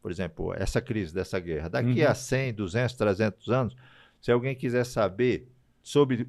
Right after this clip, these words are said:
Speaker 1: o ponto de vista, aí você tem ali a discussão de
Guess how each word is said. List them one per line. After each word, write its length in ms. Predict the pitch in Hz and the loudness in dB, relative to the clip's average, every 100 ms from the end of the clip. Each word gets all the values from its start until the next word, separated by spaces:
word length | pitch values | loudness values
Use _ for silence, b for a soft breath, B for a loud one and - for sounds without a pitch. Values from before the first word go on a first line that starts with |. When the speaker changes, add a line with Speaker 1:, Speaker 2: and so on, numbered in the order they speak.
| 127 | -6
Speaker 1:
o 100 | 120 | -8
ponto 340 | - 156 156 | 2 2 4
de 120 | 135 | 2
vista, 320 | 107 104 - | 4 0 2
aí 100 | 110 | 2
você 320 | 123 143 151 135 | 2 -2 -2 -4
tem 160 | 139 | -2
ali 220 | 117 107 | -2 0
a 40 | 98 | -2
discussão 680 | 95 - 117 - 90 76 - | -4 -8 -8 -4 -6 -6 -10
de 360 | 98 101 87 80 | -10 -6 -6 -6